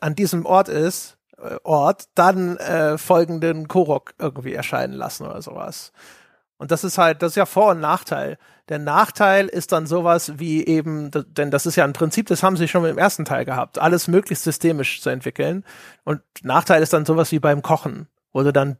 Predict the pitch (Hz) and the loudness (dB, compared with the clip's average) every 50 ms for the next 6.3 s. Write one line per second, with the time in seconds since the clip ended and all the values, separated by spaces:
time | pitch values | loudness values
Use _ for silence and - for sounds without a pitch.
0 | _ _ - 156 160 170 185 175 - 170 156 151 156 - 147 147 139 - 147 143 | _ _ 2 2 2 2 2 2 2 2 2 2 2 2 2 0 0 -2 -2 -2
1 | 131 127 - - 175 190 - - - 139 123 117 - - - - - - 185 - | -2 0 2 2 0 0 0 -4 -6 -6 -6 -6 -8 -10 -10 -8 -6 -6 -6 -6
2 | - - - - - 160 151 139 - 143 131 156 147 139 139 131 127 139 135 127 | -8 -10 -10 -4 0 0 0 2 0 0 2 2 2 4 2 2 0 0 0 0
3 | - 165 147 - - - - - - - - - - - - 143 143 - - - | 0 0 0 0 0 -2 -2 -2 -4 -8 -6 -6 -6 -6 -8 -8 -10 -10 -12 -16
4 | - 185 - - - 143 - - 123 - - 147 135 123 127 131 135 - - - | -18 -20 -12 -10 -10 -6 -4 -2 -2 0 0 0 0 0 -2 -4 -4 -4 -4 -4
5 | 135 - - 135 123 127 127 131 135 135 143 143 135 - - 127 - - - - | -4 -4 -4 -4 -4 -4 -4 -4 -2 0 0 0 0 -2 -4 -6 -8 -10 -12 -12
6 | - - - - - - | -12 -14 -14 -16 -18 -18